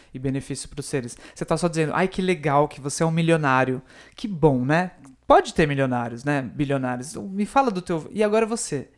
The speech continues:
E agora você? Então, esse é um relativismo. E o outro jeito é a pessoa que ela vira uma niilista mesmo. Ela vai cair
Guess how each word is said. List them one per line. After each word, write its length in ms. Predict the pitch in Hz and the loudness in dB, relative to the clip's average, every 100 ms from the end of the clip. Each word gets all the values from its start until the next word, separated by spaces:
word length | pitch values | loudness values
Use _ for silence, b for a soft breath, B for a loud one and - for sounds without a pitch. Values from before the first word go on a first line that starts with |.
| - | -4
E 60 | |
agora 200 | 208 196 | -2 0
você? 360 | 180 185 - 131 B B B B | 0 -4 -6 -10 B B B B
Então, 260 | 156 160 160 | -8 -4 -2
esse 160 | 160 | -2
é 60 | 175 | -2
um 40 | |
relativismo. 640 | 165 170 170 170 143 131 120 - | 0 -2 -4 -8 -6 -8 -12 -8
E 100 | 180 | 2
o 40 | 190 | 4
outro 200 | 196 202 | 4 2
jeito 400 | 185 190 190 196 - - | 4 4 4 -2 -8 -2
é 160 | 185 | 2
a 60 | 190 | 2
pessoa 380 | 196 185 190 185 | 0 0 0 0
que 120 | 196 | 2
ela 160 | 190 | 2
vira 200 | 190 190 | 2 0
uma 120 | 190 190 | 0 0
niilista 480 | 190 214 180 - | 0 0 0 -2
mesmo. 300 | 151 135 127 | -2 -2 0
Ela 120 | 131 131 | -2 0
vai 200 | 139 139 | 0 -2
cair 460 | - 143 143 147 | 0 0 2 -2